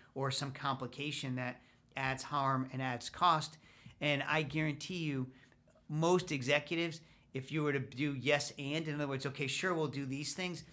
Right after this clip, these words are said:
but I also see an opportunity here," are really interested in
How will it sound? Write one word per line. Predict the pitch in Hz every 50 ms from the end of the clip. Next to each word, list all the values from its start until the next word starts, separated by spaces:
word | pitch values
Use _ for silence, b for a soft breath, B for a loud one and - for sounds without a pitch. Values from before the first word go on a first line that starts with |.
| b b b -
but | - 143
I | 143 139
also | 147 156 160 156 - 147
see | 131 - - 151 139
an | 135 135
opportunity | 139 135 135 131 131 - - 151 143 139 127 127 127
here," | 123 127 139 147 160 170 160 165 b b b b b b
are | - 135 131
really | 127 131 151 160 156 143 139 147 147
interested | 135 127 - 123 - - - 127
in | 123 123 123 123 127